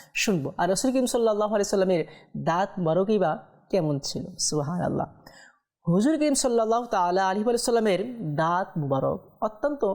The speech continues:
সুন্দর ছিল এবং সামান্য লাল, সুবহানাল্লাহ, ছিল। লাল বলতে আমরা যে লাল বুঝি সেটা নয় যে মরিচা পড়ে গিয়েছে বা, আহ, ময়লা পড়ে গিয়েছে, এমন লাল নয়, বরঞ্চ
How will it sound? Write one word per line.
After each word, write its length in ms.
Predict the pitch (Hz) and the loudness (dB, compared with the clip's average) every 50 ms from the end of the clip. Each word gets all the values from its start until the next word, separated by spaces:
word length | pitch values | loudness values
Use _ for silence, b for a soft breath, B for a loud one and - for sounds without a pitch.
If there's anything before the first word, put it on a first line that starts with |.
| 262 - - | -4 -8 -12
সুন্দর 560 | - - - - - 277 285 285 262 269 214 - | -8 -6 -4 -2 0 2 2 2 2 0 0 0
ছিল 300 | - - 156 - - 190 185 - _ _ _ - | -4 -4 -4 -6 -6 -8 -10 -14 _ _ _ -2
এবং 360 | 196 185 208 196 160 - 196 - | -2 2 2 2 0 -2 -6 -10
সামান্য 600 | - - - - 185 170 180 185 185 175 147 139 - - - b b b b b - - | -10 -8 -6 -4 -2 -2 0 0 0 2 0 0 -2 -6 -18 b b b b b -8 -6
লাল, 400 | 139 131 135 127 127 123 - 139 147 - - | -2 0 0 0 0 -2 -4 -6 -8 -10 -8
সুবহানাল্লাহ, 680 | - - - 143 139 131 135 135 - - 131 - 131 131 - | -6 -4 -4 -4 -4 -4 -4 -4 -4 -4 -6 -6 -6 -8 -8
ছিল। 180 | - - - - 175 180 | -10 -10 -10 -10 -10 -8
লাল 260 | 196 190 190 226 254 254 | -4 -2 0 0 0 0
বলতে 340 | 277 277 269 - 240 254 - B B B B B B | -2 -2 0 0 -2 -2 -2 B B B B B B
আমরা 280 | - 196 226 247 254 | -4 0 0 0 0
যে 160 | 208 208 240 226 | 2 2 2 2
লাল 240 | 220 208 196 190 | 2 2 0 0
বুঝি 260 | 180 180 185 180 214 214 | 0 0 0 0 0 -2
সেটা 380 | - - 269 254 262 254 240 | -2 -2 -2 0 2 2 2
নয় 180 | 226 214 185 175 | 2 2 2 2
যে 340 | 165 190 190 190 185 175 180 - B B B B B 180 | 2 2 2 2 2 0 -2 -6 B B B B B 0
মরিচা 440 | 180 190 208 208 214 214 - 202 185 | 2 2 4 2 0 0 0 -2 0
পড়ে 260 | 190 185 180 175 170 | 0 2 2 2 2
গিয়েছে 600 | 170 175 175 160 - - 190 185 180 170 170 180 - 165 | 2 2 0 0 -2 0 0 2 2 2 0 -2 -2 0
বা, 300 | 165 170 170 170 170 165 165 B B B B B - | 2 2 4 4 2 0 -2 B B B B B -2
আহ, 400 | 156 160 156 160 156 151 160 165 | 0 2 2 2 2 2 2 2
ময়লা 360 | 165 185 202 214 220 220 214 | 2 4 4 4 2 2 0
পড়ে 240 | 220 214 208 196 190 | 2 2 2 2 2
গিয়েছে, 240 | 196 185 - - | 0 0 0 -2
এমন 260 | - 196 220 247 247 240 | 0 0 0 2 2 2
লাল 240 | 233 190 151 131 | 0 0 0 -2
নয়, 140 | 143 143 - | -4 -6 -8
বরঞ্চ 480 | 180 156 143 151 156 156 165 - - | -6 -2 -2 0 0 -2 -4 -4 -2